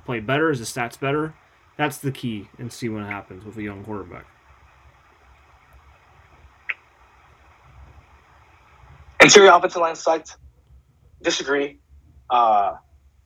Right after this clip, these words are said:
Speaker 2: Mike McGlinchey, yes. That guy is terrible. Um,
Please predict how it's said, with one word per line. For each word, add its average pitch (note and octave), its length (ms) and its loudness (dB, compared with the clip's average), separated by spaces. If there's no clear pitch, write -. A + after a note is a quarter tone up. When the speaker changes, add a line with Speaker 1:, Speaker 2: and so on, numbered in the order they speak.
Speaker 2:
Mike C3 140 0
McGlinchey, C3+ 480 0
yes. - 360 2
That B2+ 140 8
guy A#2+ 120 8
is G#2+ 100 2
terrible. F#2+ 420 -2
Um, G#2 440 6